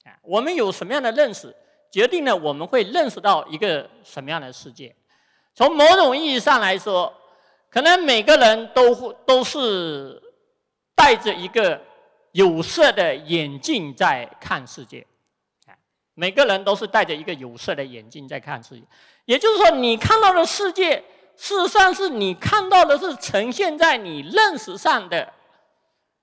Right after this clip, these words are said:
影像。啊，那也就是我们认识的世界，它是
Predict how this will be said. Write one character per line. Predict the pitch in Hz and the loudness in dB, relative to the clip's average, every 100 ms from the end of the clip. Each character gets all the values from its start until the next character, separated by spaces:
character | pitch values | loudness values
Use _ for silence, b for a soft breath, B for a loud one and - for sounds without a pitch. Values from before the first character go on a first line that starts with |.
| _ _ | _ _
影 | 190 160 151 | -6 -6 -6
像。 | 165 254 - _ _ _ _ _ _ _ | -2 -2 -4 _ _ _ _ _ _ _
啊， | 113 85 _ _ _ _ _ _ _ _ | -20 -20 _ _ _ _ _ _ _ _
那 | 392 415 | -2 0
也 | 285 | 0
就 | 415 | 0
是 | 415 | 2
我 | 254 220 | 4 2
们 | 220 | 2
认 | 359 466 | 0 0
识 | 285 | -2
的 | 254 254 | -2 -2
世 | - 349 | -2 -8
界， | 294 285 151 - b b b - | -4 -4 -4 -6 b b b -8
它 | - 381 | 2 2
是 | 370 392 | 2 -4